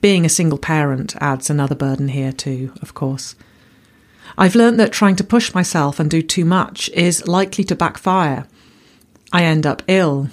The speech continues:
or miserable or both. And regardless, doing nothing is important. It's what all the effort is for.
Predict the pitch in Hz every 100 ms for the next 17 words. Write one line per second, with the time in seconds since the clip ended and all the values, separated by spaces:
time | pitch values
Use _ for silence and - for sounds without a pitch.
0 | - 160 156 175 196 - 143 135 131 -
1 | - 156 160 170 151 - - _ _ _
2 | _ _ _ _ _ _ - - - 202
3 | 208 214 - - 196 208 208 214 131 -
4 | - - _ _ - 208 202 185 170 180
5 | 165 160 156 - 220 233 135 - - -
6 | - _ _ _ _ _ 196 190 220 208
7 | - 180 175 175 156 - 156 - 156 -
8 | - 196 151 139